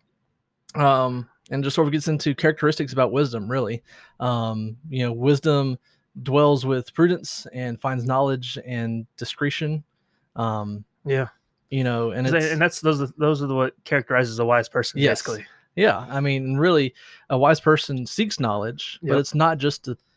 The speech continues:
Speaker 1: part of seeking knowledge.
Speaker 2: Yeah.
Speaker 1: It's this discretion of how to use the knowledge. It's the prudence to, to, or dwell with prudence, you know, this idea of doing the right thing with this knowledge.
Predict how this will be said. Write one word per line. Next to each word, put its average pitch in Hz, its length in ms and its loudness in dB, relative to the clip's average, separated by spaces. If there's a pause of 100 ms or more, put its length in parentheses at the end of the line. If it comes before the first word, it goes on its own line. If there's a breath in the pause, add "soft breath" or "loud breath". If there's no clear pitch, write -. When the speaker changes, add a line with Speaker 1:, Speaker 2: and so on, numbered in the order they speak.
(300)
Speaker 1:
part 139 180 0
of 123 100 -8
seeking 120 340 -6
knowledge. 95 600 -8
Speaker 2:
Yeah. 135 240 2 (180)
Speaker 1:
It's 127 420 -8
this - 500 -6 (280)
discretion 143 440 0
of 120 100 -4
how 131 120 2
to 120 80 -4
use 131 200 -2
the 123 60 -6
knowledge. 110 460 -4
It's - 160 -14
the 117 100 -10
prudence 127 400 -6
to, 120 220 -8 (100)
to, 120 220 -6
or 117 140 -2
dwell 123 300 0
with 120 180 -4
prudence, 101 440 -10
you 113 80 -8
know, 107 140 -6
this 107 340 -10 (460 soft breath)
idea 123 420 0
of 110 540 -4 (640)
doing 139 240 4
the 120 100 0
right 120 220 0
thing 120 280 -2
with 117 160 -4
this 110 180 -6
knowledge. - 580 -10